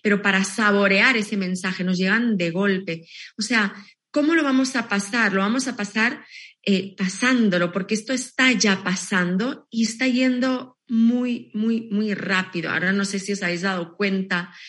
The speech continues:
que hemos tenido como una, unas semanas, ¿no? de, de, de visión al pasado, ¿no? Porque necesitan, eh, que soltemos. Por eso nos llevan a, a, a esas visiones, ¿no? A esos momentos del pasado,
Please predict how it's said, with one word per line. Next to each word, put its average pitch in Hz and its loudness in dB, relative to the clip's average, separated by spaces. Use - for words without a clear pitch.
que 202 0
hemos 214 2
tenido 226 0
como 190 0
una, 220 0
unas 220 0
semanas, 202 2
¿no? 220 -2
de, 196 -2
de, 175 -4
de 208 2
visión 220 0
al 254 0
pasado, 175 -2
¿no? 170 -4
Porque 202 -2
necesitan, 202 0
eh, 196 0
que 226 4
soltemos. 202 -2
Por 190 -2
eso 214 0
nos 208 2
llevan 202 2
a, 175 0
a, 175 -4
a 185 2
esas 202 -2
visiones, 185 -2
¿no? 175 -2
A 175 2
esos 202 -2
momentos 190 0
del 165 -4
pasado, 165 -6